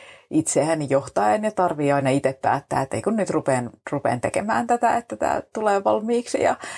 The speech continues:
päätän itse, että mitä teen ja milloin teen ja missä järjestyksessä teen, niin sit ryhmäliikunnassa on kauhean kiva, että siellä joku sanoo, että nyt teet kolme kertaa ja sitten minä teen kolme kertaa ja sitten, sitten se on tehty, että mä koen sen vapauttavana.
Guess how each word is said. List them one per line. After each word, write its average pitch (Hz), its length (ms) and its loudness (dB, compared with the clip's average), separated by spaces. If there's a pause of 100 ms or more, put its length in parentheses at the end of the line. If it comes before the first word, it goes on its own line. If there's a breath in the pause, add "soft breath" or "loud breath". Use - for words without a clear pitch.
(460 loud breath)
päätän 139 360 0
itse, 123 220 0
että 135 140 -2
mitä 131 220 0
teen - 260 -4
ja 202 60 -4
milloin 196 340 2
teen 196 200 2
ja 196 60 2
missä 185 260 -6
järjestyksessä 165 800 -2
teen, 127 280 -2 (300 loud breath)
niin 147 80 -8
sit 139 160 -2
ryhmäliikunnassa 131 880 0
on 131 80 -4
kauhean 131 300 0
kiva, 135 280 2
että - 160 -6
siellä 165 320 0 (160)
joku 214 240 0
sanoo, 156 320 0
että 143 220 -2
nyt - 360 -14 (560)
teet 156 220 0
kolme 190 320 0
kertaa - 440 0
ja - 100 -2
sitten - 340 -6
minä 175 200 0
teen 160 280 -4
kolme 143 300 0
kertaa 143 480 2
ja 180 100 0
sitten, 180 460 -2
sitten 175 340 -2
se 151 80 -2
on 135 120 0
tehty, - 300 -4
että - 180 -6
mä 151 60 -2
koen 131 260 -2
sen 135 180 -6 (380 loud breath)
vapauttavana. 220 760 0